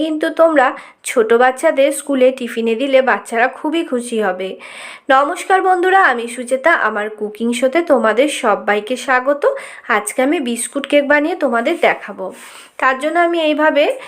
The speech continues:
দুটো হ্যাপি হ্যাপি বিস্কুটের প্যাক নিয়েছি। আমি যেহেতু বাড়িতে সবসময় বড় প্যাকটা কিনি, তাই তার ভেতরে এরকম ছোট ছোট প্যাক থাকে। তো এবার বিস্কুটগুলো আমি প্যাকের মধ্য থেকে বের করে নিয়েছি বা প্যাকেটের মধ্য থেকে বের করে নিয়ে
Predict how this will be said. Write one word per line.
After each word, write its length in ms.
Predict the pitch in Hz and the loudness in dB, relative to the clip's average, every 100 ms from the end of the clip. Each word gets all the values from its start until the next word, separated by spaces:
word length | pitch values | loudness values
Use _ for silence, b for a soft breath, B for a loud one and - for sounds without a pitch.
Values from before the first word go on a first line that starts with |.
| B _ - | B _ 0
দুটো 280 | 302 302 285 320 - B B B _ - | 2 4 4 4 -2 B B B _ -4
হ্যাপি 260 | 233 233 302 | -2 0 0
হ্যাপি 200 | 302 320 | 2 0
বিস্কুটের 400 | 311 302 320 330 330 | -6 -4 0 0 2
প্যাক 200 | 311 320 330 330 | 2 2 -2 -4
নিয়েছি। 420 | 302 311 - 370 539 - B B - 247 | -4 -4 -2 2 2 2 B B 0 0
আমি 140 | 277 294 | 0 -2
যেহেতু 220 | 320 339 285 | -4 0 2
বাড়িতে 280 | 277 277 311 311 | 2 0 -4 -2
সবসময় 380 | 277 - 311 262 | -4 0 0 2
বড় 160 | 233 240 262 | 4 6 4
প্যাকটা 280 | 285 277 311 311 | 2 2 0 2
কিনি, 200 | 302 302 453 440 | 0 2 0 2
তাই 200 | 269 247 339 B B B B 302 | 2 2 -2 B B B B 0
তার 160 | 254 262 | 2 2
ভেতরে 320 | 262 254 254 277 - | 0 2 2 4 4
এরকম 260 | 240 240 269 - | 2 2 -4 -2
ছোট 120 | 220 226 | -2 0
ছোট 120 | 240 262 | -2 2
প্যাক 160 | 254 254 - | 2 2 2
থাকে। 260 | 247 240 349 587 - B B B - | 0 2 2 2 -4 B B B 4
তো 60 | 262 254 | 4 6
এবার 160 | 311 330 262 | 4 2 -2
বিস্কুটগুলো 540 | 277 - 320 277 339 339 | -8 -6 -4 0 2 2
আমি 100 | 330 339 | 0 -2
প্যাকের 320 | 247 254 294 294 | -2 0 -2 -2
মধ্য 160 | 277 269 285 | -2 -2 -4
থেকে 240 | 294 285 311 494 | -4 0 2 2
বের 180 | 277 262 262 | 2 2 2
করে 160 | 302 311 | 0 0
নিয়েছি 340 | 302 302 302 359 | 0 -2 -2 -2
বা 60 | 349 269 | 0 0
প্যাকেটের 300 | 233 240 262 | 0 -2 -2
মধ্য 120 | 262 269 285 | 0 0 -2
থেকে 140 | 320 285 | -4 0
বের 160 | 277 277 | 0 0
করে 160 | 311 330 320 | 0 -2 0
নিয়ে 160 | 302 | -2